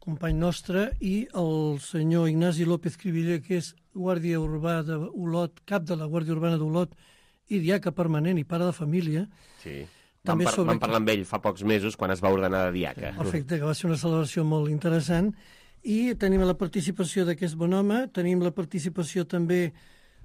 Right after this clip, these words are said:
Speaker 1: de la directora de l'Institut de Seguretat Pública de Catalunya, la senyora Núria Imeric. En fi, tenim a, mm, un metge que està treballant al sem, i sobretot tenim un dia concret a la tarda, que és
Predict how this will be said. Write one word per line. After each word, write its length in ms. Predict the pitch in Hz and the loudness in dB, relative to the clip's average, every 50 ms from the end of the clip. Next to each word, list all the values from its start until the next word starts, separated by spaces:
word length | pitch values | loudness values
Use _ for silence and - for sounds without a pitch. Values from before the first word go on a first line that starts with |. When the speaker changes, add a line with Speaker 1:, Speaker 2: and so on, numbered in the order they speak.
| - | -12
Speaker 1:
de 180 | - 180 156 180 170 | -10 -4 -2 0 2
la 80 | 170 | 2
directora 480 | 165 165 160 165 156 - 202 190 175 175 | 2 2 2 0 0 2 2 4 4 4
de 60 | 170 | 4
l'Institut 340 | 165 151 - 185 160 185 175 | 2 0 -2 -2 0 0 2
de 80 | 160 180 | 2 0
Seguretat 460 | - - 170 156 165 156 - 175 156 - | 0 0 0 0 0 0 0 -2 -4 -2
Pública 320 | - 196 170 165 160 175 | 0 -2 0 0 0 0
de 120 | 165 160 151 | 0 0 0
Catalunya, 420 | 156 - 175 160 170 185 180 185 | -2 -2 0 0 2 2 2 2
la 140 | 175 160 143 | 2 0 -2
senyora 380 | - - 160 156 165 160 160 160 | -2 -2 0 0 0 2 2 2
Núria 280 | 160 165 165 156 160 156 | 2 2 2 2 2 2
Imeric. 400 | 151 151 165 170 196 208 220 214 - - - - - _ _ _ _ _ _ _ _ _ _ _ _ - | 2 2 2 2 2 2 0 -2 -6 -20 -20 -20 -20 _ _ _ _ _ _ _ _ _ _ _ _ -8
En 80 | - 170 | -6 -2
fi, 140 | 190 233 180 151 | 0 0 0 0
tenim 320 | - 180 165 170 180 185 180 | -2 0 0 2 4 4 4
a, 80 | 180 180 190 262 - | 4 4 2 0 0
mm, 480 | 247 190 180 175 170 170 170 185 - - | -2 0 2 2 2 0 0 -2 -4 -2
un 140 | 220 180 170 | 0 2 4
metge 380 | 180 208 208 - - 196 196 254 277 - _ _ - - - | 4 2 2 2 2 2 2 0 0 -4 _ _ -14 -14 -12
que 100 | - - | -10 -10
està 220 | 151 - - 170 151 | -10 -6 -6 -6 -4
treballant 400 | - 170 160 156 160 160 160 156 | -4 -2 -2 0 2 2 0 0
al 80 | 151 | 0
sem, 320 | 139 - - 196 196 202 226 220 - - - - - - _ _ _ - | -2 0 2 2 4 4 2 -2 -6 -18 -20 -20 -20 -20 _ _ _ -4
i 80 | 220 - | -4 0
sobretot 480 | - 247 214 226 208 - 269 262 262 - | 0 2 2 2 2 2 0 0 0 2
tenim 220 | 254 247 240 240 | 2 4 4 6
un 140 | 233 220 214 202 | 4 4 4 4
dia 300 | 185 214 214 196 185 156 | 2 2 2 2 2 0
concret 400 | - 196 180 - 185 185 170 - | 0 -2 0 0 0 -2 0 0
a 60 | 175 160 | -2 -2
la 80 | 160 | -2
tarda, 460 | 151 - 185 180 165 156 165 180 220 240 - | -2 0 0 0 0 0 0 -2 -2 -4 -8
que 160 | _ - 185 180 180 185 | _ -4 -2 0 0 0
és 240 | 202 214 208 - - | 0 -2 -2 -6 -12